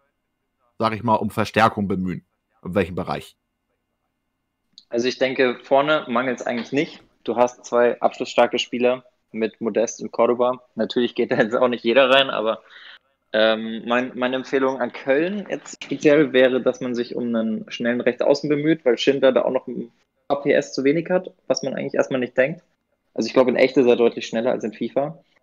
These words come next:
Speaker 2: Äh, hinten die Außenverteidiger gefallen mir sehr, sehr gut. Im Tor hast du auch keine Probleme mit Timo Horn. Was noch so ein richtiges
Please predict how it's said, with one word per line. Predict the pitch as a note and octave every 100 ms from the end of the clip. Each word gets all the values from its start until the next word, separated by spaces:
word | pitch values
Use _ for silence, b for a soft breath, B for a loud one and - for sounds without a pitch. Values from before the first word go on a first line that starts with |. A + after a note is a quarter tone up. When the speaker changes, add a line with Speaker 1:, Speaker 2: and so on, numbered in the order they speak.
| _ _ _ _ _
Speaker 2:
Äh, | - A#2+ A#2+
hinten | C3+ E3+ F3
die | C3
Außenverteidiger | C#3+ D3+ D#3 C#3+ C#3 C#3
gefallen | - B2+
mir | A2+
sehr, | A2+ B2
sehr | B2+
gut. | B2 B2+
Im | -
Tor | - B2
hast | B2+
du | -
auch | B2
keine | - B2
Probleme | - A2 B2 A#2+
mit | A2+ A2+
Timo | A#2 A2+
Horn. | B2+ C#3+ D#3+ _ - -
Was | C3
noch | F3
so | D#3+ D#3+
ein | D#3 D#3 - _ _ - C3
richtiges | D#3 D#3+ D#3+ D3+ D3 - -